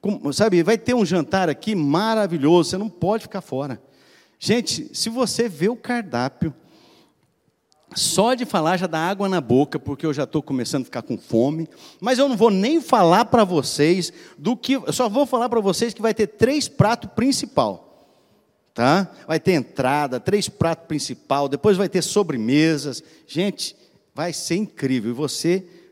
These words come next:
precisa estar nesse, nesse jantar dos namorados, dia doze do seis. Então, não saia daqui hoje sem comprar, sem adquirir o seu convite, tá bom?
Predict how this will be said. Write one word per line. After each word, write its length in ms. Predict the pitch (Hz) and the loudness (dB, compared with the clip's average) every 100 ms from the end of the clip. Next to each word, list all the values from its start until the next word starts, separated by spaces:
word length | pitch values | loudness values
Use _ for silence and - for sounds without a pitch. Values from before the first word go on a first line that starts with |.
| _ - | _ -4
precisa 560 | 175 - - 165 175 | -2 -2 0 0 0
estar 320 | 139 - 143 | -4 0 2
nesse, 560 | 147 135 143 - 143 120 - - _ | 2 0 -2 -4 -8 -10 -14 -20 _
nesse 320 | 131 160 160 | -2 -2 -2
jantar 460 | 123 131 113 139 143 | -2 -2 4 4 4
dos 180 | 135 120 | 2 0
namorados, 680 | 139 123 117 143 143 123 | 0 2 4 4 2 -4
dia 240 | 107 147 131 | -4 0 0
doze 640 | 123 110 160 202 214 185 | 0 4 8 8 6 2
do 140 | 175 | -4
seis. 260 | 170 135 113 | -2 -2 -4
Então, 320 | 120 151 - - - - - | 0 2 2 -2 -20 -6 2
não 320 | 151 185 269 | 6 8 6
saia 460 | - - 175 202 | 2 0 0 0
daqui 340 | 190 185 - 190 | 0 -4 -2 2
hoje 540 | 131 139 160 170 220 - - - - | 4 6 4 2 -4 -8 -20 -20 -8
sem 680 | - - - 127 170 202 - - _ _ _ _ _ - | -4 -4 -2 0 2 0 -6 -20 _ _ _ _ _ 4
comprar, 560 | 165 139 - 139 170 | 6 6 4 4 2
sem 200 | - 180 | 2 0
adquirir 720 | 165 165 - 139 120 151 202 | 0 -2 0 2 4 4 4
o 60 | 190 | 0
seu 240 | - 175 | 2 2
convite, 580 | 175 190 131 113 110 - | 2 0 2 -2 -4 -8
tá 100 | 110 | 0
bom? 380 | 117 233 - | 6 6 4